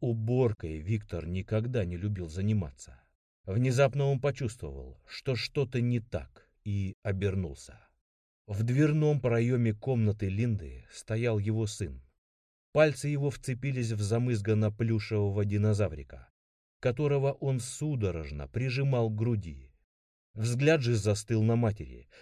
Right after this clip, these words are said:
лежащей на полу у кресла в луже крови. Отца, стоявшего на коленях возле нее,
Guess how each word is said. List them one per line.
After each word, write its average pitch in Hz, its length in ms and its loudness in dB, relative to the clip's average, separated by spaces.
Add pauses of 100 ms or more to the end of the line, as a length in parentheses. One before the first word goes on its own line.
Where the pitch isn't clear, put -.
лежащей 117 500 2
на 110 140 4
полу 107 360 2
у 95 40 -2
кресла 107 480 -2
в 80 100 -10
луже 92 380 -4
крови. 98 500 -4 (960)
Отца, 104 720 0 (120)
стоявшего 127 600 0
на 113 140 0
коленях 110 440 0
возле 92 340 -2
нее, 82 500 -4